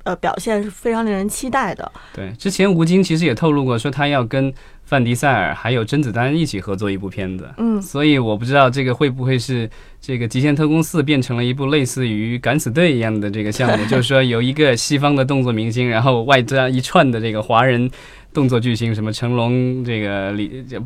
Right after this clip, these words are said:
Speaker 2: 我不知道李连杰会不会参与，
Speaker 1: 嗯。
Speaker 2: 李连杰可能参与的可能性不大，但吴京啊，然后甄子丹一起，
Speaker 1: 嗯。
Speaker 2: 对吧？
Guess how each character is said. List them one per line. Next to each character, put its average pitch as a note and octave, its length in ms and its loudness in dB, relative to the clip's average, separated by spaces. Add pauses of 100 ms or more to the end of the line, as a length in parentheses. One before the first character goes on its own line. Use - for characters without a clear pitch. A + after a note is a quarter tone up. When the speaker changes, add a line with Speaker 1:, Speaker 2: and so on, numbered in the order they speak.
(140)
Speaker 2:
我 A2 120 -2
不 A2 60 0
知 B2+ 40 4
道 C#3 80 6
李 B2 100 2
连 B2 120 4
杰 C#3 120 4
会 D#3 100 4
不 D3 60 4
会 C#3 60 0
参 B2+ 160 0
与， A2 100 -2
Speaker 1:
嗯。 A2 40 -2
Speaker 2:
李 A2 60 -2
连 C3 120 2
杰 D3+ 120 4
可 D3+ 60 2
能 C3+ 80 0
参 D3 160 -2
与 - 20 0
的 B2+ 80 0
可 A#2+ 80 -4
能 G2+ 120 -2
性 A2 100 -4
不 G#2+ 80 -4
大， A2+ 100 2
但 G#2+ 160 0
吴 G2+ 120 -4
京 C3+ 280 0
啊， B2+ 140 0
然 G2+ 200 -4
后 A#2 140 2
甄 C3 180 2
子 A2+ 120 -2
丹 B2+ 280 2
一 A#2 80 -2
起， F#2 240 -12
Speaker 1:
嗯。 - 40 -14
Speaker 2:
对 G2+ 100 -10
吧？ G2 180 -10